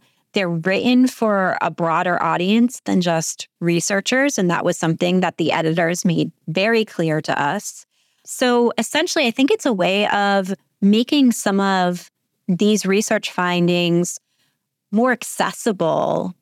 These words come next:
to practitioners, to teachers, and others. And that's really important because access to research is definitely one of the potential barriers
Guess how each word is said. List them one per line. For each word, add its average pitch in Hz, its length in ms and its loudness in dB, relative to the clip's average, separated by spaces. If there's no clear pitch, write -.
to 185 300 0
practitioners, - 840 -4
to - 120 -4
teachers, 156 600 -2
and 156 180 0
others. - 680 -2
And 214 160 4
that's 294 280 0
really 285 200 4
important 202 420 0
because 175 320 -4
access 214 680 -2
to 226 240 2
research 170 600 0
is 170 240 0
definitely 165 960 0
one 170 400 0
of 165 320 0
the 156 460 2
potential 185 420 0
barriers 156 800 -2